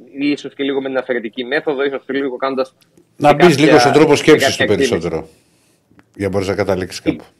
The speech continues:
Speaker 1: Την πρώτη φορά που ήταν στον Άρη ήταν πιο εύκολο να μπει στον τρόπο σκέψης του. Τώρα δεν είναι, γιατί άλλοι παίχτες, ένα παίχτη τον βάζει, ένα μάτς παίζει, ένα δεν παίζει.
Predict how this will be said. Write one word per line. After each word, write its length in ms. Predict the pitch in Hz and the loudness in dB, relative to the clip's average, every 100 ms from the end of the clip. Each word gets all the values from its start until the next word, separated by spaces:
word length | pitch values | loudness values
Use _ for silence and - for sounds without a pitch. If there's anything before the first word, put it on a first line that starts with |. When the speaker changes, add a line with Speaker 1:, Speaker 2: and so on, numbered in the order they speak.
| _ | _
Speaker 1:
Την 180 | 147 120 | -6 -2
πρώτη 340 | 160 180 233 | 0 0 -2
φορά 360 | - 185 170 190 | -4 -2 0 -2
που 100 | 185 | -4
ήταν 260 | 202 190 | -6 -8
στον 200 | 185 165 | -8 -8
Άρη 200 | 170 190 | -6 -6
ήταν 200 | 202 208 | -6 -10
πιο 180 | 190 202 | -12 -8
εύκολο 240 | 190 151 127 | -8 -8 -12
να 80 | |
μπει 80 | 113 | -12
στον 140 | 107 104 | -14 -14
τρόπο 200 | 101 98 | -14 -14
σκέψης 400 | - 92 82 - | -14 -14 -16 -20
του. 140 | 87 _ | -20 _
Τώρα 580 | 170 185 202 143 160 190 _ _ | 0 2 2 0 0 -4 _ _
δεν 380 | 107 104 180 196 | -14 -4 -4 -2
είναι, 220 | 170 151 | -4 -6
γιατί 480 | 175 165 170 208 - _ - | -6 -6 -6 -10 -10 _ -6
άλλοι 280 | 170 196 | -2 -2
παίχτες, 720 | 180 202 190 208 202 - - _ _ | -4 -8 -8 -8 -10 -12 -20 _ _
ένα 300 | - 170 180 | -12 -10 -8
παίχτη 180 | 190 - | -12 -12
τον 140 | 170 | -8
βάζει, 240 | 170 185 185 | -6 -6 -8
ένα 140 | 180 | -10
μάτς 200 | 180 185 | -10 -10
παίζει, 320 | - 208 175 | -4 -4 -2
ένα 160 | 196 190 | -4 -4
δεν 160 | 170 143 | -6 -4
παίζει. 360 | 160 - - | -4 -6 -16